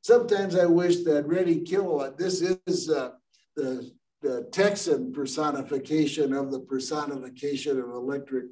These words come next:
uh, uh, um, dependability. And sometime I wish he would get on his white horse and ride into town and, uh, be there whenever you plug in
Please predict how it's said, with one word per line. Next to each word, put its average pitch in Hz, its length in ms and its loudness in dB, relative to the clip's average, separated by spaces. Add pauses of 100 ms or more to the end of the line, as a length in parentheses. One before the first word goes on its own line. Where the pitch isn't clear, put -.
(140)
uh, 117 160 -4 (560)
uh, 117 800 -6
um, - 180 -20 (200)
dependability. 139 1040 2 (520)
And 131 100 -8
sometime 160 560 -2
I 139 140 0
wish 143 260 0
he 147 140 0
would 139 280 2
get 147 200 2
on 143 200 -4
his 139 220 -4
white 135 300 0
horse 135 340 2
and 127 160 -6
ride 139 280 -2
into 135 260 -2
town 127 540 -10 (380)
and, 131 360 -4
uh, 127 100 -4
be 147 260 6
there - 640 0
whenever 139 400 0
you 127 240 -4
plug 131 340 -4
in 123 300 -4